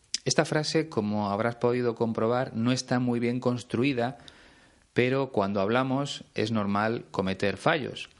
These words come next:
Al principio quieres decir una cosa y sobre la marcha, mientras hablas, cambias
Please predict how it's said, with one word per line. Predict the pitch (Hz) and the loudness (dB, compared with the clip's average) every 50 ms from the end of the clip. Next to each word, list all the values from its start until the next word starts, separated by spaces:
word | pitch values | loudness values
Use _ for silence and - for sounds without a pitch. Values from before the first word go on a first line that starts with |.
| - - - - - - - _ _ _ _ | -20 -20 -20 -20 -20 -20 -20 _ _ _ _
Al | - 107 101 | -6 -4 -2
principio | 104 101 - 123 120 123 113 110 | -2 0 -2 -2 0 0 0 0
quieres | - 120 113 110 110 | 0 0 -2 0 0
decir | 110 107 104 117 117 113 | -4 -4 -2 -2 -2 -2
una | 113 113 110 | 0 -2 0
cosa | - 120 117 117 - 131 127 127 127 - - - | 0 -2 -2 -2 -2 -2 -2 -2 -4 -6 -10 -8
y | - 104 98 95 92 90 95 | -6 -4 -4 -2 -2 -4 -2
sobre | - - 104 95 95 | -2 -2 0 -2 -2
la | 92 90 | -2 -2
marcha, | 95 107 117 113 113 - - 120 120 123 - - - | 0 0 0 0 -2 -4 -4 -2 -2 -4 -6 -8 -6
mientras | 104 113 110 104 101 95 95 - 101 95 - - 117 | -4 -2 -2 -2 -2 -2 -2 -2 -2 -2 0 0 0
hablas, | 117 117 117 117 120 120 120 - - - - - - _ _ _ _ _ | 0 0 0 0 -2 -2 -4 -8 -16 -20 -20 -20 -20 _ _ _ _ _
cambias | - 131 127 127 123 123 123 127 139 151 - - | 2 2 2 2 2 0 -2 -2 -2 -4 -8 -12